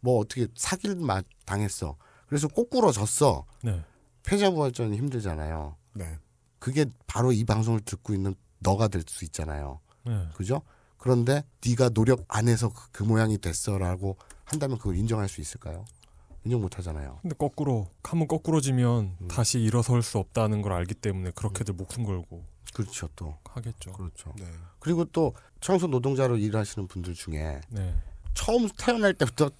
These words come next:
Speaker 1: 지금까지 그렇게 쓰리디 이런 일을 하신 분들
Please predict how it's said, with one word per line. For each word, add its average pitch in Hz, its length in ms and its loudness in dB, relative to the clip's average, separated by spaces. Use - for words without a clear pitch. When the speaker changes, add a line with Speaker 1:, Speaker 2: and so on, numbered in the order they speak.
Speaker 1:
지금까지 113 480 0
그렇게 110 380 -2
쓰리디 135 580 -2
이런 143 220 4
일을 123 480 0
하신 113 280 -2
분들 101 340 -6